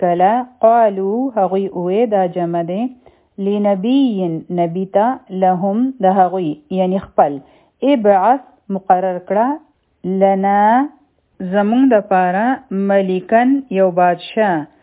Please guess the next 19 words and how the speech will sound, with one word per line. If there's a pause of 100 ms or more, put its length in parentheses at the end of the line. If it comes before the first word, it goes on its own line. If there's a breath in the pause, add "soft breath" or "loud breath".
(140)
نقاتلو، (240)
چې (100)
مونږ (120)
جنګ
وکړو، (300)
فی (220)
سبیل
الله، (240)
د (140)
الله
تعالی (140)
په
لاره (100)
کې. (920)
قال، (400)
هغه (100)
ووی، (320)
هل، (220)
ولی،